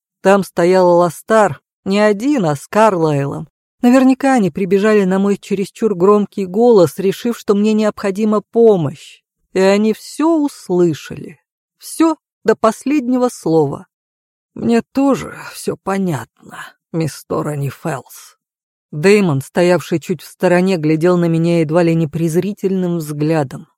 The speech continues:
Кажется, мне всё же удалось донести до него мысль о том, что мы никогда не будем вместе. Некоторым женщинам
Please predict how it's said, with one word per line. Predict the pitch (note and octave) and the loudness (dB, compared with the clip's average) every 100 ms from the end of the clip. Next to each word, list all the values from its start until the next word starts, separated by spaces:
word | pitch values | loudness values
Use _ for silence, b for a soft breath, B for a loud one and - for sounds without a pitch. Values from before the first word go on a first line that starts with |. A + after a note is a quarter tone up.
| _ _ _ | _ _ _
Кажется, | - D4 C4+ C4 - A#3 | 0 0 2 -6 -2 0
мне | A3+ A3+ | 2 0
всё | - A#3+ | -2 -2
же | A3 A3+ | 0 0
удалось | G#3+ G#3 G#3+ A#3 G#3+ | 0 2 2 2 0
донести | D#3 D#3+ E3 - - | 0 0 0 -2 -4
до | D#3+ | 0
него | E3 E3 E3 | 0 2 2
мысль | E3+ F#3+ G3+ F3+ | 2 0 -2 -4
о | D3+ | -2
том, | F3+ F3 | -2 -4
что | - E3 | -4 -2
мы | E3 | 0
никогда | E3+ D#3 E3+ D#3 E3 E3 | 0 0 -2 0 2 2
не | D#3+ | 0
будем | D3+ D3+ D#3 D#3 | -2 -2 0 -2
вместе. | D3 D#3 D3 B2 - - - _ _ _ _ _ _ - | -2 -2 -2 -4 -14 -20 -20 _ _ _ _ _ _ -8
Некоторым | F#3 E3 C#3+ - D#3+ D#3 | -6 -4 -4 -2 0 0
женщинам | C3+ F3+ G3+ - - C#3+ C#3+ | 0 -4 -6 -10 -12 -12 -12